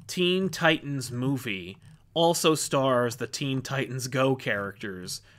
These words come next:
so no, it's not a failure at all.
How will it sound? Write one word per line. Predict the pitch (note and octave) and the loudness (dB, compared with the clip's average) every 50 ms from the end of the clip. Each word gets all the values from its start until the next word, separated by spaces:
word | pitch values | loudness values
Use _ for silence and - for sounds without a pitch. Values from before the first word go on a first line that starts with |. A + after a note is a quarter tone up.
| - - _ | -20 -20 _
so | - - - - - C#3 C3 B2+ C3 C3 | -8 -6 -4 0 0 2 4 4 4 2
no, | B2 A#2+ A#2+ C3 C#3+ D#3+ F3+ G3+ G3+ D3 | 2 0 2 6 8 10 10 10 10 8
it's | B2 - - C3 | 6 2 0 0
not | C3 C#3 D#3 G3 | 2 4 4 4
a | F#3+ | 4
failure | - - B2 A#2 A#2 A#2 A#2 A2+ A2 A2+ A#2 | 2 -2 -2 -2 -2 -2 -4 -4 -4 -4 -4
at | A2 G#2 | -4 -4
all. | G#2+ A2 A2+ A2+ G#2+ F#2 D#2+ D2+ E2 - - | -4 -4 -4 -4 -4 -6 -8 -12 -16 -20 -20